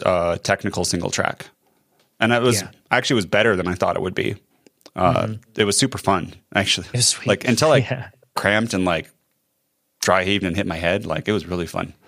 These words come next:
Speaker 2: Did you get to the point where it was just like you were riding on solid rock, like, almost like Moab style stuff in that stage? I don't know if you remember
Speaker 1: I don't
Speaker 2: that.
Speaker 1: remember, dude.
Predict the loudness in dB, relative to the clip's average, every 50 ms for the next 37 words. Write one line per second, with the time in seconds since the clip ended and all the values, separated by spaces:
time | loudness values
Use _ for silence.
0 | _ _ -20 -20 -12 -4 -2 0 2 2 4 2 2 4 4 2 2 2 2 0
1 | -2 0 0 2 2 2 2 0 0 2 2 2 4 4 4 2 2 0 0 0
2 | 4 4 4 4 4 2 2 0 2 2 2 4 4 4 4 2 2 2 2 2
3 | 2 2 0 -2 0 0 0 0 0 -2 -2 -4 -6 -6 -4 -2 0 0 2 2
4 | 2 2 2 0 -2 0 2 2 2 2 0 0 -2 -2 -2 -2 -2 -4 -4 -4
5 | -4 -4 -4 -4 -4 -4 -6 -4 -4 -4 -2 -2 -2 -2 -4 -4 -6 -8 -10 -8
6 | -8 -8 -6 -6 -4 -2 -2 -2 -2 -2 -2 -2 -2 -4 -4 -6 -6 -8